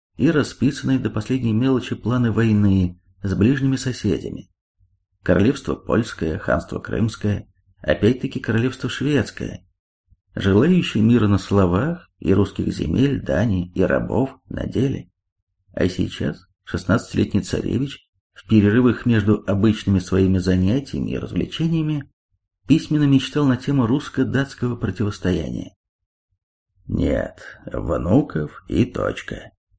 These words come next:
Только вот неуместно среднему жениться поперед старшего. Переведя взгляд на своего первенца, Иоанн Васильевич вздохнул.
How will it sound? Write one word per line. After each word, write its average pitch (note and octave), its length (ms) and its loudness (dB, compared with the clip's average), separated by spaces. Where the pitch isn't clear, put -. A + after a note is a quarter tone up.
Только F2+ 300 4
вот D#2+ 180 -2
неуместно E2+ 640 0
среднему A#2 640 0
жениться - 460 -6
поперед D2 420 -2
старшего. - 680 -4
Переведя F#2+ 400 4
взгляд C3 460 -2
на G#2 60 0
своего A2 300 4
первенца, - 840 -4
Иоанн G#2+ 360 2
Васильевич B2 460 0
вздохнул. G2 880 0